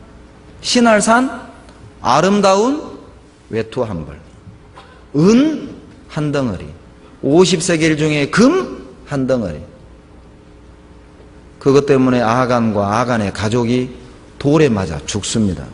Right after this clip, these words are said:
거기가 아골 골짜기잖아요. 아름다운 외투 한 벌. 도대체 그 외투가 아름다우면 얼마나 아름답길래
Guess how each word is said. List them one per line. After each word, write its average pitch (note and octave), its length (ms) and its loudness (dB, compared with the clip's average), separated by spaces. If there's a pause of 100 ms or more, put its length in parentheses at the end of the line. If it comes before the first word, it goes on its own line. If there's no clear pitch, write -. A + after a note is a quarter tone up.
(160)
거기가 G#2+ 480 0
아골 A#2+ 240 2
골짜기잖아요. E2+ 760 -2 (1600)
아름다운 B3 540 2
외투 D3+ 280 2
한 B2 220 0
벌. E2 100 -6 (920)
도대체 B3+ 200 2
그 G#3+ 120 4
외투가 E3 420 4
아름다우면 G3 460 0
얼마나 F#3+ 500 0
아름답길래 C#3+ 800 0